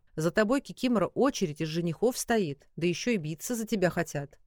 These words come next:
Зло зыркнув на него, Саша поджала губы, не зная, как разрешить эту жуткую ситуацию, которая явно должна была закончиться чем-то страшным.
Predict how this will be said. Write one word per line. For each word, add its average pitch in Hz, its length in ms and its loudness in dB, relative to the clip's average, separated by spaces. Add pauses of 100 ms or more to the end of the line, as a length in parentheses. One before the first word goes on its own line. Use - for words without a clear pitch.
(140)
Зло 214 300 2
зыркнув 208 420 0
на 208 60 0
него, 220 260 2
Саша 220 300 -2
поджала 202 420 0
губы, 196 260 0
не 175 120 0
зная, 196 280 0
как 180 200 -4
разрешить 180 500 -2
эту 156 160 -6
жуткую 175 320 -4
ситуацию, 165 640 -4
которая 156 380 -4
явно 190 400 0
должна 160 420 0
была 180 160 0
закончиться 180 580 -2
чем-то 220 300 0
страшным. 151 640 0